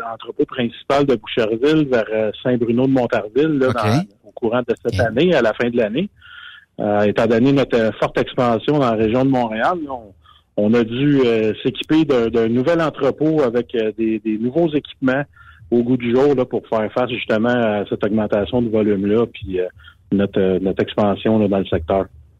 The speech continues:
Speaker 2: Puis, euh, Monsieur Paquette, euh, soit dit en passant, l'alimentaire, là, quand on livre de l'alimentaire, la récession, la baisse de, la baisse de travail, on connaît pas nécessairement ça. Tout le monde a besoin de manger dans la vie, hein ?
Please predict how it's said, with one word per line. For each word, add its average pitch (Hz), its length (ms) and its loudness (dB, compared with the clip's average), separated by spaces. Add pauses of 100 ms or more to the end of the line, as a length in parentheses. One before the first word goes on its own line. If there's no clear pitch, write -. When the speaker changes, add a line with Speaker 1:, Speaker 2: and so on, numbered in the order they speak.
(200)
Speaker 2:
Puis, 98 240 0
euh, 95 480 0 (100)
Monsieur 104 300 0
Paquette, 131 600 0
euh, 95 80 -2
soit 90 200 -6
dit 90 180 -10
en 107 120 2
passant, 120 600 0
l'alimentaire, 113 1200 0
là, 101 260 -2
quand 113 320 0
on 107 220 4
livre 110 760 0
de 101 140 -4
l'alimentaire, 101 840 -2 (400)
la 135 200 2
récession, 127 840 0
la 110 200 0
baisse 123 520 0
de, 107 180 -4
la 110 120 0
baisse 131 360 0
de 101 200 -2
travail, 117 640 0
on 95 100 -2
connaît 147 340 -2
pas 196 200 0
nécessairement 113 760 0
ça. 165 140 -4
Tout 202 140 0
le 214 60 6
monde 269 180 4
a 139 60 0
besoin 123 260 -4
de 127 60 -4
manger 113 400 0
dans 139 140 2
la 120 80 0
vie, 127 300 -4
hein ? 156 140 -2